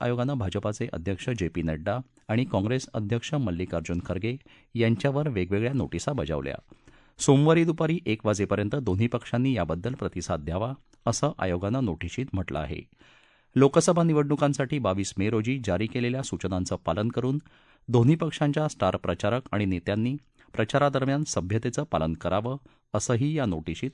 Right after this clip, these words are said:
म्हटलं आहे. समाजातल्या प्रत्येक घटकाच्या सक्षमीकरणासाठी राज्यातल्या महायुती सरकारनं गेल्या अडीच वर्षात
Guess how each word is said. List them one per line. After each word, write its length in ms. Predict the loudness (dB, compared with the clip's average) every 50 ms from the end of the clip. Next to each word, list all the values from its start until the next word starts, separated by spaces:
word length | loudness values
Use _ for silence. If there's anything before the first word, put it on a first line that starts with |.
| -8 -6
म्हटलं 240 | -6 -6 -4 -4 -4
आहे. 280 | -4 -6 -10 -14 -16 -18 _ _ _ _ _ _ -20 _ _ _ _ _ _ _ _ _ _ _ _ _ _ _ _ _ _ _ _ _ _ _ _ _ _ _ _ _ _ _ _ _ _ -6
समाजातल्या 600 | 2 4 6 8 8 8 6 4 4 4 2 0
प्रत्येक 440 | 2 2 0 -2 0 2 0 0 0
घटकाच्या 520 | 0 -2 0 0 0 -2 -2 -2 -2 -2 -2
सक्षमीकरणासाठी 1000 | -2 -2 -4 -2 0 0 0 0 0 0 0 0 0 -2 -2 -4 -4 -2 -2 0
राज्यातल्या 520 | 0 -2 -2 -2 -4 -4 -4 -4 -4 -2
महायुती 440 | -2 0 0 0 0 -2 -2 -4 -6
सरकारनं 500 | -4 -4 -6 -4 -4 -2 -2 -2 -2 -2
गेल्या 260 | -2 -2 -4 -4 -6 -6 -6
अडीच 240 | -4 -4 -4 -4 -6 -8
वर्षात 240 | -6 -4 -4 -6